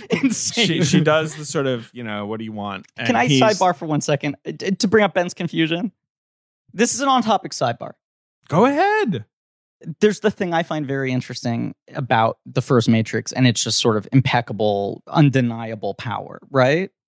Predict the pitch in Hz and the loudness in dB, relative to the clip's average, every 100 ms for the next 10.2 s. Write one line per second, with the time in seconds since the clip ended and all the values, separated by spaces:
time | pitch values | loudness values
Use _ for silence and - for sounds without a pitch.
0 | _ _ _ _ - 139 135 123 - - | _ _ _ _ 0 0 0 -4 -4 -16
1 | - 190 202 214 202 175 147 143 131 117 | 0 2 2 0 0 0 0 0 -2 -4
2 | - 113 107 107 104 - _ _ _ _ | -4 -6 -4 -2 -4 -8 _ _ _ _
3 | _ - 143 151 - 285 - 240 - - | _ -2 0 2 0 -2 0 0 -2 -8
4 | 147 143 131 - 147 143 135 127 123 113 | -6 -2 -2 -2 2 2 4 2 2 0
5 | 92 - 113 104 - - 107 113 107 101 | -2 -4 -4 -6 -6 -6 -2 0 0 0
6 | 95 113 101 95 - 127 107 143 - 220 | 0 2 2 2 0 0 2 0 -2 -2
7 | 240 202 196 165 156 131 110 98 92 92 | 0 0 0 0 0 0 0 -2 -4 -6
8 | 82 - 110 82 85 107 - _ - 113 | -10 -6 -2 0 0 0 -6 _ -4 0
9 | 92 87 85 85 85 85 104 165 131 - | 2 0 -4 -6 -8 -14 -4 -2 -2 -4
10 | _ 90 | _ -16